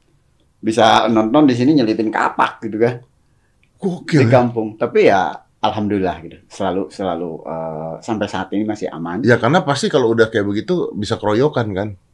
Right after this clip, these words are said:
Speaker 1: Pasti, pasti. Dan yang, yang bikin saya sempat, sempat sangat hati-hati.
Speaker 2: Ah.
Speaker 1: Saya pernah pas, pas lagi ber-, bertanding,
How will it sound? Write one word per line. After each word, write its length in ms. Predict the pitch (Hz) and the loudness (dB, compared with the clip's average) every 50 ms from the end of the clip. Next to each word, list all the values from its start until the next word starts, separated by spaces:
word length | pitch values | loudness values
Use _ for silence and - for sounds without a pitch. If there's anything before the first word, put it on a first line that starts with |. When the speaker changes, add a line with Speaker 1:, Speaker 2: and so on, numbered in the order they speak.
| _ _ | _ _
Speaker 1:
Pasti, 400 | - 92 - - - - 73 - - _ _ | -18 -16 -16 -16 -18 -18 -18 -18 -18 _ _
pasti. 400 | _ - 90 87 - - 80 160 156 _ _ | _ -12 -12 -12 -12 -14 -16 -16 -18 _ _
Dan 320 | _ 98 101 98 101 101 104 | _ -6 -4 -2 -2 -2 -2
yang, 260 | 101 104 101 95 98 | -2 -4 -2 -2 -2
yang 220 | 85 95 95 92 | -2 -2 -4 -4
bikin 320 | 90 92 92 - 95 92 87 | -4 -6 -6 -6 -6 -6 -6
saya 180 | - 92 92 | -6 -8 -8
sempat, 460 | 85 - 92 90 82 90 90 85 - - | -8 -8 -10 -10 -10 -10 -10 -12 -12 -14
sempat 480 | - 90 90 82 - - 87 - _ _ - - - - - - _ _ _ _ _ - | -14 -12 -12 -12 -12 -14 -16 -16 _ _ -20 -20 -20 -20 -20 -20 _ _ _ _ _ -16
sangat 340 | - - - 107 104 104 98 | -10 -8 -6 -6 -6 -6 -6
hati-hati. 460 | 101 98 92 98 90 - - - 139 | -8 -8 -6 -6 -8 -8 -6 -6 -6
Speaker 2:
Ah. 320 | - 82 80 73 73 71 - _ _ _ _ _ _ | -4 -4 -6 -8 -8 -12 -16 _ _ _ _ _ _
Speaker 1:
Saya 140 | - 147 - | -2 0 2
pernah 280 | 147 139 143 165 165 | 4 6 6 6 6
pas, 160 | 165 123 120 - - | 6 2 0 -2 -4
pas 180 | - 123 113 - | -6 -6 -4 -2
lagi 220 | 117 110 107 107 | -2 -2 -2 -2
ber-, 320 | 104 101 98 92 95 98 | -2 -2 -2 -2 -2 -4
bertanding, 640 | 82 85 90 87 - 85 80 80 80 92 98 151 170 | -6 -6 -8 -8 -8 -8 -6 -6 -4 -6 -6 -6 -8